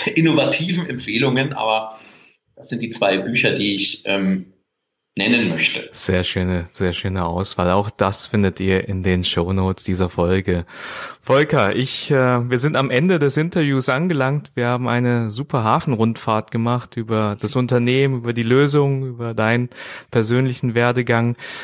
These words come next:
Speaker 2: Ähm, ich, ich denke, dass die, äh, Zuhörer einiges mitnehmen können. Wenn es da Themen gibt, Fragen und so weiter von den Zuhörern, wie können die Zuhörer mit dir in Kontakt treten?
Speaker 1: Also mit mir gerne am, am einfachsten via E-Mail, volker at gastrofix dot com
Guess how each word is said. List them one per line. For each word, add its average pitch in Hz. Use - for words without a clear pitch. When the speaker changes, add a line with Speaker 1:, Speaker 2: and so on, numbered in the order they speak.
Speaker 2:
Ähm, 113
ich, 117
ich -
denke, 117
dass 113
die, 104
äh, 101
Zuhörer 117
einiges 135
mitnehmen 135
können. 135
Wenn 139
es 160
da 139
Themen 156
gibt, -
Fragen 143
und 151
so 135
weiter 123
von 117
den 110
Zuhörern, 113
wie 196
können 180
die 156
Zuhörer 147
mit 131
dir 131
in 131
Kontakt 139
treten? -
Speaker 1:
Also 95
mit 87
mir 135
gerne 131
am, 87
am 80
einfachsten 85
via 78
E-Mail, 151
volker 101
at 76
gastrofix -
dot 123
com 147